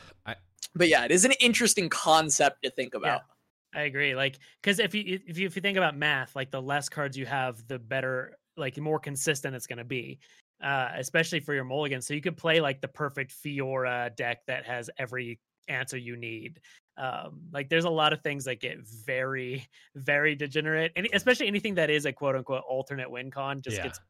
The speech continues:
Speaker 3: better when you can adjust the numbers.
Speaker 1: Yeah. I, I mean, I think the-, like, thinking about it, it's super fun, but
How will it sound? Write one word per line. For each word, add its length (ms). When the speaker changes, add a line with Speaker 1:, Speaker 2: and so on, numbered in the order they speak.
Speaker 3:
better 320
when 140
you 80
can 140
adjust 300
the 100
numbers. 460
Speaker 1:
Yeah. 220
I, 220
I 100
mean, 280
I 120
think 300
the-, 240
like, 180
thinking 360
about 260
it, 120
it's 140
super 280
fun, 300
but 180